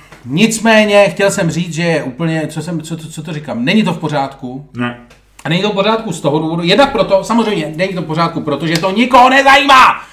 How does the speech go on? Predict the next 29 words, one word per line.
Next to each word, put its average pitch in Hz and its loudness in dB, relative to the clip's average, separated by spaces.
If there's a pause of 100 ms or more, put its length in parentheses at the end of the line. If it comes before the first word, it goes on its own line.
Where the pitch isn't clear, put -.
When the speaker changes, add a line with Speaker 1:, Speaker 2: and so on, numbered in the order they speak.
(220)
Speaker 1:
A 175 0
za 202 -6
druhý, 185 -8
eh, 151 -2
není 190 -10
to 220 -10
v - -16
pořádku, 202 -10
protože 165 -14
si 156 -10
myslím, 131 -10
že 127 -12 (360)
lidi 156 -8
neumějí 139 -6
používat 127 -12
sociální 113 -10
sítě, 98 -18 (380)
že 110 -4 (840)
vlastně 160 -8 (320)
lidi 175 -2
nechápou, 135 -4
díky 170 -8
tomu, 165 -6
jak 165 -8
jsi 170 -12
na 180 -6
sociálních 175 -10
sítích 151 -12
furt, - -2